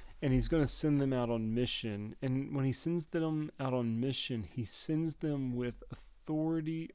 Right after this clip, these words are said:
over the demons and authority over the s-, impure spirits.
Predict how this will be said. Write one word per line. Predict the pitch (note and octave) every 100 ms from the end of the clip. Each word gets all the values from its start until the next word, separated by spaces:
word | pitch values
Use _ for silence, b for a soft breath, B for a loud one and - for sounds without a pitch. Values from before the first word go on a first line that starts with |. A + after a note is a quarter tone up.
| -
over | C3+ C3+ C3 C3+ A#2+ - -
the | C3
demons | A2 B2 B2 A#2+ G#2 A2 - - -
and | C3
authority | A#2+ - C#3+ C#3 C#3+ C3 C3+
over | C3 A#2+ B2
the | A2+
s-, | G2+ A2+ C#3+
impure | C#3+ B2+ - B2+ A#2
spirits. | - - - A#2 A2 - - - -